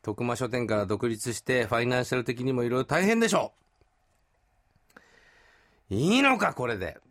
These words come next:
ジブリ。ちょっと。巨人のなんかおごりはないのか、本当に。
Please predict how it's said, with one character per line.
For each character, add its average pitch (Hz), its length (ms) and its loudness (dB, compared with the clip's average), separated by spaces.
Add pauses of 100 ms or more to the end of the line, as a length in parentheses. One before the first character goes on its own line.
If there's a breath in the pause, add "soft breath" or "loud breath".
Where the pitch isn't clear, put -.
(140)
ジ 95 160 -14
ブ 85 100 -12
リ。 - 180 -20 (1000)
ち - 80 -16
ょ 85 60 -10
っ 82 40 -14 (140)
と。 71 300 -14 (760 soft breath)
巨 127 160 2
人 190 280 4
の 185 140 6
な 180 120 4
ん 165 40 0
か 147 140 4
お 135 60 2
ご 160 120 6
り 185 80 4
は 175 140 4
な 196 180 6
い 302 60 8
の 240 140 4
か、 151 100 2
本 117 260 -2
当 98 140 -2
に。 82 180 -8